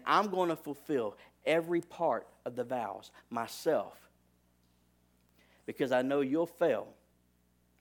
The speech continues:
So where you're weak, I'm gonna be strong, and I'm going to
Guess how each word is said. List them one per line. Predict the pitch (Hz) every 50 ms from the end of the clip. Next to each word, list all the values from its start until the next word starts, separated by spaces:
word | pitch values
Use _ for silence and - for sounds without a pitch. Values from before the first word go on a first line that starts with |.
| _ _ _ _ _ _ _ _ _ _ _ _ _ _ _ _ _
So | - 135
where | 117 113 120 120
you're | 117 117 139 180 202
weak, | 190 160 156 170 165 143 127 - - - - - _ _ _ -
I'm | - 147 170 185 156
gonna | 147 143 131 120
be | 110 117 110
strong, | - - - 139 131 110 104 123 - - - _ _ _ _ _ _ _ _ _ _ _ _ _ _ _ _ _ _ - - - -
and | 107 117 - - _ -
I'm | 135 147 170 180 185 180
going | 156 151 151 147 143
to | - 113